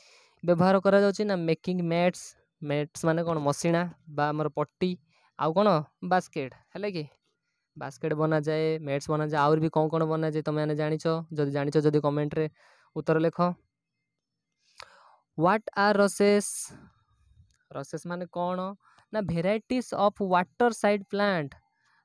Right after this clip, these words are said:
ହେଲା କି? ବୁଝା ପଡ଼ିଲା? ୱାଟର ସାଇଡ୍ ମାନେ କ'ଣ?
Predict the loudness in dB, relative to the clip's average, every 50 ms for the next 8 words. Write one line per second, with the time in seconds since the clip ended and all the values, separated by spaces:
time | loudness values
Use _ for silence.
0 | _ -2 0 2 0 0 0 -4 -4 -4 -8 _ _ _ _ _ _ _ _ _
1 | _ _ _ _ _ _ _ -12 -2 0 0 2 2 2 2 2 2 2 2 0
2 | 2 2 2 2 4 2 2 2 2 2 0 0 2 2 2 4 4